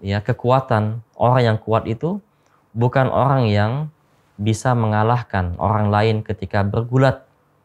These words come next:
atau beradu tinju. Bukan itu orang kuat. Wa innama syadidu, orang kuat itu adalah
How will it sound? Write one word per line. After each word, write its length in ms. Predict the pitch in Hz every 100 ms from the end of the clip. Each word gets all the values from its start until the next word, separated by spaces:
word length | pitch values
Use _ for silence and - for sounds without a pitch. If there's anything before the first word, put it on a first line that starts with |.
| _ _ _ _
atau 320 | 101 101 113
beradu 720 | 110 113 117 120 123 143 147 -
tinju. 480 | 151 143 110 95 92 - _ _ _ _ _ _ _ _ _ -
Bukan 240 | 104 127
itu 240 | 123 143 127
orang 160 | 113
kuat. 320 | 98 92 87 - _ _ _ _ _ _ _ _ _
Wa 160 | - 113
innama 320 | 151 139 123
syadidu, 640 | 117 127 113 127 117 110
orang 240 | 101 113 110
kuat 240 | 117 -
itu 160 | 113 113
adalah 480 | 123 117 139 160